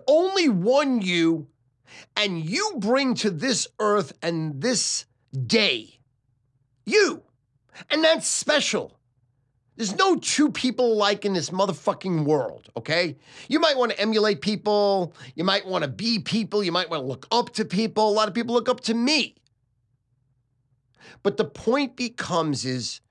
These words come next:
you wanna be you. And you wanna be, and you've heard this before, comfortable in your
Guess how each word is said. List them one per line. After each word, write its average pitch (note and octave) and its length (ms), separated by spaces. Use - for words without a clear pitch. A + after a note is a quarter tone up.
you C3+ 100
wanna A#3+ 400
be E3+ 260
you. C3 640
And G3 180
you F3+ 120
wanna B3+ 480
be, F3 360
and E3 140
you've D3 140
heard G#3 400
this G#3 180
before, C#3 800
comfortable D#3+ 960
in G3 240
your F#3 200